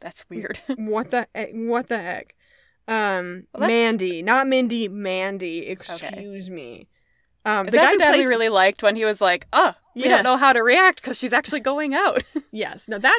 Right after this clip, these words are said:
Speaker 2: dad's
Speaker 1: Okay.
Speaker 2: good.
Speaker 1: Yeah.
Speaker 2: Um, also,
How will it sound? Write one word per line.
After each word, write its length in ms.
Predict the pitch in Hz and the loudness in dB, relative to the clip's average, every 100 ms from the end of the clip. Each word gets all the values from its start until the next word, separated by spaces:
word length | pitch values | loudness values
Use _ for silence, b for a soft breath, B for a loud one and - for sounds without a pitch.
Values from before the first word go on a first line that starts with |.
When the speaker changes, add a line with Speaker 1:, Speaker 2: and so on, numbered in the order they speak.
| 370 | 2
Speaker 2:
dad's 220 | 190 165 | -2 -2
Speaker 1:
Okay. 100 | 170 | -4
Speaker 2:
good. 240 | 131 120 - b | -6 -8 -14 b
Speaker 1:
Yeah. 500 | 180 165 220 220 190 | -4 0 2 2 -2
Speaker 2:
Um, 240 | 170 165 - _ | -6 -10 -16 _
also, 360 | 233 226 233 202 | -2 0 0 -2